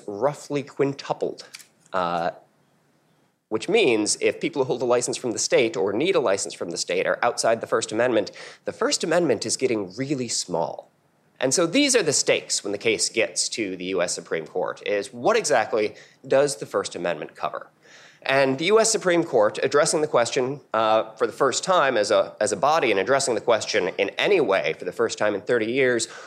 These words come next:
roundly rejected the professional speech doctrine. The Supreme Court reiterated what the court has said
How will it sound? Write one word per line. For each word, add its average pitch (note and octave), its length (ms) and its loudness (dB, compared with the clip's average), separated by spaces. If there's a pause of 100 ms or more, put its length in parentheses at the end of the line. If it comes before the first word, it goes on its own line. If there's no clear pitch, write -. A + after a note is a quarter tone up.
(100)
roundly G3+ 480 4
rejected A#2 640 0
the F#2+ 100 -6
professional F2 480 -4
speech - 380 -12
doctrine. - 360 -8
The G2 120 -8
Supreme F3+ 400 0
Court F3+ 300 2
reiterated F3+ 800 0
what B2+ 140 0
the - 80 -14
court C3 260 2
has A#2+ 200 -4
said B2+ 360 2